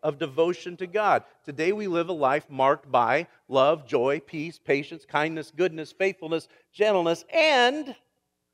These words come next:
self-control. Paul preaches this a lot. In Ephesians chapter two,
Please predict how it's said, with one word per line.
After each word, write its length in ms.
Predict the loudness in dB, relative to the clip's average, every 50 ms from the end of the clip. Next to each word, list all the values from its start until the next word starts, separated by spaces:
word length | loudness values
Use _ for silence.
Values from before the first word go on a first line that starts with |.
| _ _ _ _ _
self-control. 800 | _ -2 -2 -2 -2 _ -12 -14 -14 -12 -10 -10 -10 -10 -10 -14 _ _ _ _ _ _ _ _ _ _ _ _ _ _ _ _ _ _ _ _ 0
Paul 140 | 2 2 2
preaches 400 | 2 0 -4 -4 -6 -8 -12 -10
this 200 | -10 -10 -10 -10
a 20 |
lot. 360 | -8 -4 -4 -2 -2 -4 -6 -10 _ _ _ _ _ _ _ _ _ _ _ _ _ _ _ _ _ _ _ _ -6
In 260 | -6 -6 -6 -6 -8
Ephesians 560 | -12 -12 -10 -8 -8 -8 -8 -10 -12 -14 -16 -12
chapter 400 | -6 -4 -4 -4 -6 _ -16 -20
two, 420 | -12 -8 -6 -4 -4 -4 -6 -8